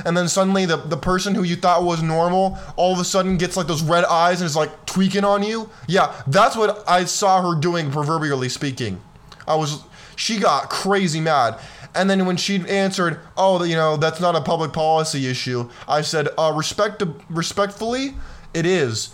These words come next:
because when it comes down to it, people will always vote themselves a raise."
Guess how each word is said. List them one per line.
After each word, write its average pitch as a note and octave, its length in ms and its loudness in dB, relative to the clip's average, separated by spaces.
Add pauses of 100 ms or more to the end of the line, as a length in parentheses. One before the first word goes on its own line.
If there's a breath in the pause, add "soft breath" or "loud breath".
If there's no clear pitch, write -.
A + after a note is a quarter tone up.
(120)
because D#3 400 0
when D#3+ 120 0
it D3+ 80 -4
comes G3 240 0
down F3 220 2
to G#3+ 240 -2
it, E3 120 0 (480 loud breath)
people G3 240 0
will F#3 140 4
always F3+ 400 2
vote F3+ 240 0
themselves E3 500 0
a D3 60 -2
raise." D3 560 -2